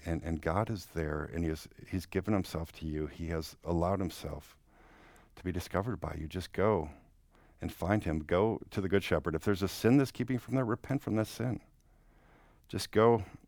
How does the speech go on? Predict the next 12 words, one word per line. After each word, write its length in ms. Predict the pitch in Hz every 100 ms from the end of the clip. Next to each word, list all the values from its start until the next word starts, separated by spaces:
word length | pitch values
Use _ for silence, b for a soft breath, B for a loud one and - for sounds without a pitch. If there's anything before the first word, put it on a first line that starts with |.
| -
and 100 | 92
find 440 | - 95 90 80 82 B B B B B B
the 80 | -
Good 180 | 90 78
Shepherd, 420 | - 67 71 71 B B B B _ _ _ -
because 280 | 98 85 80
there 120 | 85
is 120 | 80
no 100 | 90
master 380 | 95 80 78 -
like 220 | 69 73
him. 280 | - 71 71